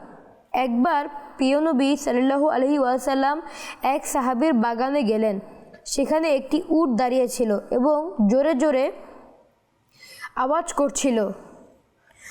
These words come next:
যখন সেই উটটি প্রিয় নবী হযরত মুহাম্মদ সাল্লাল্লাহু আলাইহি ওয়াসাল্লামকে দেখল,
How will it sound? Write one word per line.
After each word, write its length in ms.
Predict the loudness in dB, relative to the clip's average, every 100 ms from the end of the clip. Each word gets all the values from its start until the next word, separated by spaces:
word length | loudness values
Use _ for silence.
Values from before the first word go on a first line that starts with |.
| -8 0
যখন 360 | 0 0 -2
সেই 260 | 0 0 2
উটটি 300 | 2 2 0
প্রিয় 340 | 0 0 2
নবী 240 | 2 2 2
হযরত 500 | 2 0 0 0 0
মুহাম্মদ 420 | 0 2 2 0
সাল্লাল্লাহু 400 | -2 2 2 2
আলাইহি 240 | 2 2
ওয়াসাল্লামকে 640 | 2 0 0 0 0 2 2
দেখল, 580 | 2 2 0 0 2